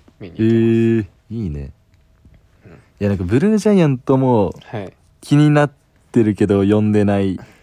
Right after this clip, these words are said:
Speaker 2: ものランキング。
Speaker 1: あー、で、僕、原作読んでないです、ブルージャイアント。
Speaker 2: あ、そうなの？
Speaker 1: いつか読みたいと思ってるけど、読めてないから。
Speaker 2: あ、珍しいね。なんか、小山そういうの原作読んでそう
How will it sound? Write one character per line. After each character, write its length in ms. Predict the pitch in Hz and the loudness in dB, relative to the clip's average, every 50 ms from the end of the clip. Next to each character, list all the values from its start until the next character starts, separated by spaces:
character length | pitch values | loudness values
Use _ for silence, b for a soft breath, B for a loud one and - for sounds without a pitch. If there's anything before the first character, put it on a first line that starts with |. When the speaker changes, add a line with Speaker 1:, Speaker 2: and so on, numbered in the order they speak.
| B B | B B
Speaker 2:
も 160 | - 104 101 98 | -6 -4 -2 0
の 260 | 101 101 98 90 - | 0 0 -2 -2 -2
ラ 120 | 104 98 | -4 -2
ン 40 | 95 | -2
キ 60 | 98 | -2
ン 20 | 104 | -2
グ。 60 | 104 101 101 101 98 90 85 - - - | -2 -2 -2 -2 -2 -4 -6 -8 -10 -14
Speaker 1:
あ 20 | |
ー、 40 | - | -10
で、 80 | 104 104 | -10 -8
僕、 200 | 101 101 101 95 | -8 -8 -12 -10
原 180 | 98 113 120 123 | -8 -8 -8 -6
作 240 | - 131 120 - 120 | -8 -10 -10 -8 -8
読 120 | 120 117 | -8 -8
ん 60 | 110 | -8
で 100 | 98 92 | -10 -12
な 120 | 92 92 90 | -12 -12 -14
い 80 | 85 | -16
で 80 | 82 87 | -16 -18
す、 160 | - - _ _ | -20 -20 _ _
ブ 100 | - 85 | -20 -16
ル 120 | 85 85 | -16 -16
ー 20 | 80 | -16
ジ 80 | 92 | -16
ャ 60 | 85 | -18
イ 20 | 82 | -16
ア 20 | 76 | -12
ン 20 | |
ト。 80 | - 98 | -10 -10
Speaker 2:
あ、 60 | 90 | -10
そ 480 | - - - - - - - 165 143 | -10 -14 -20 -20 -20 -12 -10 -8 -8
う 20 | 110 | -8
な 140 | 82 73 73 | -10 -10 -12
の？ 120 | - - _ _ _ _ | -14 -18 _ _ _ _
Speaker 1:
い 120 | - - 110 | -16 -16 -16
つ 100 | - - | -16 -14
か 100 | - 98 | -12 -12
読 160 | 87 90 90 | -12 -12 -12
み 80 | 90 95 | -16 -18
た 160 | - - 95 | -14 -14 -14
い 80 | 92 - | -14 -14
と 100 | - - | -18 -20
思 140 | 65 60 - | -20 -20 -20
っ 20 | |
て 160 | _ _ - - | _ _ -20 -20
る 60 | _ | _
け 120 | _ - - | _ -20 -20
ど、 60 | - | -20
読 140 | - 73 85 | -20 -20 -20
め 80 | 82 | -20
て 120 | - - - | -12 -12 -12
な 120 | - - | -12 -12
い 60 | - | -20
か 140 | - - - | -20 -20 -20
ら。 80 | - - | -20 -20
Speaker 2:
あ、 380 | - - _ _ - 120 120 | -20 -20 _ _ -6 -4 -4
珍 240 | 127 156 185 185 175 | -2 -2 -2 -2 -4
し 180 | 175 - - 147 | -4 -6 -6 -6
い 40 | |
ね。 80 | 95 82 | -6 -4
な 80 | 82 85 | -6 -6
ん 20 | |
か、 60 | 85 85 | -6 -4
小 100 | - 165 | -4 -4
山 160 | 131 95 87 | -4 -4 -6
そ 120 | - 120 | -6 -6
う 40 | 107 | -4
い 20 | |
う 40 | 90 | -4
の 160 | 82 82 80 85 | -4 -6 -6 -8
原 200 | 82 107 117 120 | -8 -6 -6 -6
作 440 | 117 - 113 - - 113 110 110 - | -8 -10 -12 -8 -6 -6 -6 -6 -6
読 180 | - - 117 117 | -8 -6 -6 -4
ん 60 | 110 | -4
で 100 | 87 82 | -4 -6
そ 280 | 78 - 78 76 73 | -8 -8 -10 -12 -12
う 20 | - | -14